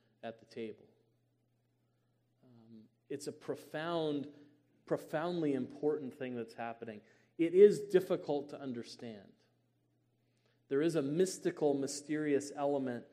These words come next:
in what happens. There is something truly awesome that happens at the Lord's table that is beyond our ability to all, all the way trace out.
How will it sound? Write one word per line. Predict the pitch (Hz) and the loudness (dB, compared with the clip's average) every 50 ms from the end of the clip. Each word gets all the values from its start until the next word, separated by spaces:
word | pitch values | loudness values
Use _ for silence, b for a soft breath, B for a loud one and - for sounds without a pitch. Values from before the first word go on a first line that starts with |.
| B B B B B | B B B B B
in | 131 123 120 | -8 -6 -6
what | 123 120 - | -6 -6 -6
happens. | 127 127 127 123 - 120 113 113 107 | -6 -6 -6 -4 -4 -6 -8 -6 -4
There | 127 135 143 | -2 0 2
is | 165 175 165 170 | 2 0 -2 -2
something | - 170 156 151 147 156 147 139 135 135 - B B B B - | -4 -6 -6 -4 -4 -4 -4 -2 -4 -6 -8 B B B B -18
truly | - - 151 147 151 143 139 127 113 - - - | -8 -2 0 2 4 4 4 4 2 0 -4 -2
awesome | 120 123 123 123 - - 127 113 101 95 92 b b b b b b - | -2 -2 -2 -4 -8 -10 -10 -10 -12 -12 -18 b b b b b b -8
that | 120 - | -8 -6
happens | - 120 117 113 117 117 110 107 113 | -6 -8 -8 -6 -8 -8 -10 -8 -8
at | 110 110 | -10 -8
the | - 107 | -8 -8
Lord's | 104 104 104 101 98 - - | -6 -4 -4 -6 -6 -10 -18
table | - - 113 104 101 - - - _ _ _ _ _ _ _ _ _ _ _ _ _ _ _ _ _ _ _ _ _ _ _ _ _ _ _ _ _ - | -16 -12 -10 -10 -10 -12 -16 -20 _ _ _ _ _ _ _ _ _ _ _ _ _ _ _ _ _ _ _ _ _ _ _ _ _ _ _ _ _ -6
that | 127 123 | -4 -4
is | 123 120 | -4 -4
beyond | - 131 127 123 131 135 135 131 | -4 -4 -2 0 0 0 0 2
our | 127 127 127 | 2 2 2
ability | 123 123 135 131 131 127 123 113 | 2 2 2 2 2 2 0 0
to | 117 123 | -2 -4
all, | - - 135 135 135 135 135 - - - - | -2 0 2 2 2 2 0 -4 -10 -6 -2
all | 139 143 147 147 | 2 2 2 4
the | 143 139 | 2 2
way | 120 120 117 113 113 | 0 2 0 0 -2
trace | 113 - - - 123 120 117 - - - | -4 -8 -10 -8 -6 -6 -8 -8 -12 -12
out. | 117 113 113 98 - 78 - | -12 -12 -12 -12 -14 -18 -20